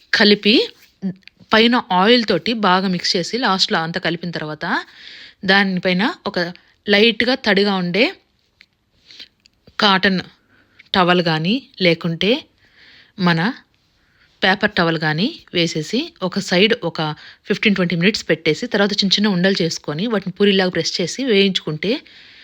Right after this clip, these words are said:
బాగా పొంగుతాయి. ఒక్కొక్క, ఒక్కొక్కసారి ఏంటంటే ఒక ఫిఫ్టీ పర్సెంట్ దాకా స్పాయిల్ అయ్యే ఛాన్సెస్ ఉంది. కాకపోతే అవి పూర్తిగా మనం ఏం వేస్ట్ చేయాలండి. So, తర్వాత ఏదో ఒకటి చేసేసుకోవచ్చు మనం, బేల్పూరి అని ఏదో ఒకటి. కాబట్టి మీరు అలా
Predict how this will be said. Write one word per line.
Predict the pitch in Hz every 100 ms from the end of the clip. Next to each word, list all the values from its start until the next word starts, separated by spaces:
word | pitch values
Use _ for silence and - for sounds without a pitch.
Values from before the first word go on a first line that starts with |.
| - - _ _ _ -
బాగా | 180 180 262
పొంగుతాయి. | 294 226 254 269 185
ఒక్కొక్క, | 269 247 240 - 220
ఒక్కొక్కసారి | 208 262 254 262 262
ఏంటంటే | 262 247 254 427 -
ఒక | 214 214 185 175 175 - _ _ -
ఫిఫ్టీ | 233 - -
పర్సెంట్ | 214 208 220
దాకా | 226 254
స్పాయిల్ | - 196 196
అయ్యే | 196 185 170 - 180
ఛాన్సెస్ | 170 175 175
ఉంది. | 180
కాకపోతే | 226 220
అవి | 214
పూర్తిగా | 208 - 196 175 220
మనం | 240 202
ఏం | 196
వేస్ట్ | 196 170 -
చేయాలండి. | 170 160 151 143 156 - - - -
So, | 180 170
తర్వాత | 170 175 190
ఏదో | 190 185 202
ఒకటి | 196
చేసేసుకోవచ్చు | 180 190 170 - 175 165 170
మనం, | 151 151
బేల్పూరి | 156 156 160 160
అని | 156 160
ఏదో | 156 156
ఒకటి. | 147 147 - - - - -
కాబట్టి | 190 175 156 262 381 - _ _ _ _ _ _ -
మీరు | 294 320 185
అలా | 202